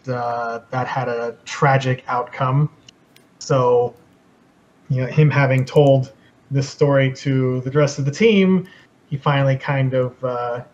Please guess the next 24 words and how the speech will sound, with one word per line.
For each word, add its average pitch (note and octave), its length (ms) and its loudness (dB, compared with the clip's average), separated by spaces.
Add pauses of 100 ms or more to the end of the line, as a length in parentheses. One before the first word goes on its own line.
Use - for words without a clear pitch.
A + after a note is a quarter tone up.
(360)
gets C#3 220 -4
over C3+ 220 4
that C3 240 0
grief C#3 360 -2
and B2+ 140 -6
feels C3 360 0
that B2 100 -4
he C3+ 180 -2
can A#2+ 460 -8 (460)
move C3 240 0
forward, D3 720 4 (400)
and C3 680 -4 (680)
that C3 180 -4
brings C3+ 300 -2
us C3 240 -4
to C3+ 580 -2 (1500)
the B2+ 280 -6
task C3+ 360 -6
at C3 80 -6
hand, E3 380 2
which C#3 380 -2
is C3 340 -4
twofold: A#2 640 -2 (440)
to C3 600 -2